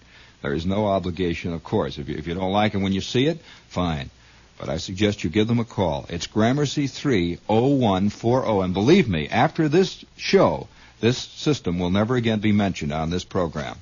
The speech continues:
This is not, uh, this is not one of those tricky things. They put it together. They put about thirty-five of them together three weeks ago. And that is the end of it. Uh, they, they make about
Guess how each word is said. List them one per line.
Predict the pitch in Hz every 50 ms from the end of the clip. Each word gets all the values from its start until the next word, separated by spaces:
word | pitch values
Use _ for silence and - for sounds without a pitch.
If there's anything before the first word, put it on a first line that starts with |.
| - _ - - - - - _ _ - - - - - - - - -
This | - - -
is | 101 -
not, | 98 98 98 101 - - - - - - - - - - - - - - - -
uh, | - 50
this | 50 - 107 104
is | 104 92
not | 104 98 95 87
one | 98 101
of | 101
those | 95 95 95 -
tricky | - - 123 110 - 85 80
things. | 82 82 87 90
They | 95 98
put | 90 - 120 127
it | 135
together. | 123 123 104 107 98 98 104
They | 101 98
put | 92 - - 117 - - - - - -
about | - 95 82 101 113 131 139 - - - _ -
thirty-five | - 139 160 170 175 151 - - 147 135 131 104 85
of | 85
them | 82 85 87
together | - 92 92 110 113 101 80 80 82 - - - _
three | - - - 131 143 160
weeks | 147 131 131 117 - -
ago. | 113 98 95 107 95 76 - - - - _ - - - - - - - - - - _ _ -
And | 69 71 78
that | 90 98 - -
is | 98 101 98 -
the | 98 98 101 -
end | - 95 95 87
of | 76 67
it. | 64 - - - - - - - _ _ - - _ _ - -
Uh, | - 73 76 78 78 78
they, | 78 92 87
they | 67 92 104 98
make | 92 104 110 104 -
about | 98 90 92 87 87